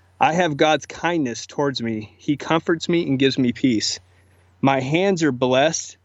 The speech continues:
and I am guided by God. He directs my paths, and he shows me great things because I have been healed."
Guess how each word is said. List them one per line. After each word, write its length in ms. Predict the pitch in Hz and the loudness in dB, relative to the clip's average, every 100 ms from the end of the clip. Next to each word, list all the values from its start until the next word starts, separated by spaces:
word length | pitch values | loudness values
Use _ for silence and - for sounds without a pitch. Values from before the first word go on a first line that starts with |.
| - | -6
and 160 | 131 143 | -2 0
I 100 | 147 | 0
am 200 | 131 113 | 0 0
guided 420 | 123 151 143 123 | 0 2 0 0
by 160 | 120 113 | -2 -2
God. 360 | 120 113 107 | -2 -2 -4
He 200 | - 139 | -4 -2
directs 440 | 127 117 127 135 - | 0 2 2 0 -2
my 160 | 127 | -2
paths, 600 | 117 120 104 90 - - - _ _ _ _ - | -2 -2 -2 -2 -6 -12 -18 _ _ _ _ -4
and 80 | 117 | 0
he 160 | 135 | 0
shows 400 | 127 151 139 139 | 2 4 4 4
me 160 | 131 117 | 2 2
great 320 | 120 120 117 | 2 0 0
things 380 | 120 104 95 - | -2 -2 -4 -4
because 280 | 113 117 113 | -2 0 2
I 140 | 107 | 2
have 120 | 101 101 | 0 -2
been 120 | 101 | -4
healed." 420 | 107 98 87 - | -2 -4 -4 -8